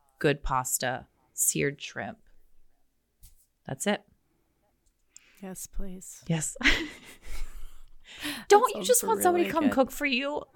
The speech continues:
Speaker 1: <laughs> I want that every night.
Speaker 2: Yeah. Yeah, I love cooking, but, like, I could do it just every once in a while. If I knew I was gonna eat just, like,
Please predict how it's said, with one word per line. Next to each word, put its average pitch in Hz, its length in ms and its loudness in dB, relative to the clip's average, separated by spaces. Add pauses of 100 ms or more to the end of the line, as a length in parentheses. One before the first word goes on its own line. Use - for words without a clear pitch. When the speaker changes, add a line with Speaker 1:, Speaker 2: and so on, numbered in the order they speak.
(200)
Speaker 1:
<laughs> - 340 -6
I 370 80 6
want 392 280 0
that - 200 4 (100)
every 196 420 4
night. 165 460 -2 (840)
Speaker 2:
Yeah. 143 420 -6 (1120)
Yeah, 269 320 10
I 269 180 8
love 214 300 4
cooking, 165 440 -4
but, - 160 -6
like, 170 240 0 (120)
I 160 440 2
could 156 220 -6
do 156 140 0
it - 140 -4
just 156 200 -6
every 143 220 -4
once 156 280 -4
in 156 60 -2
a 147 60 -2
while. 143 320 0
If - 100 -10
I 170 140 4
knew 190 160 4
I 170 40 6
was 160 120 0
gonna 151 220 -2
eat 147 200 -4
just, 147 240 -8
like, 135 180 -8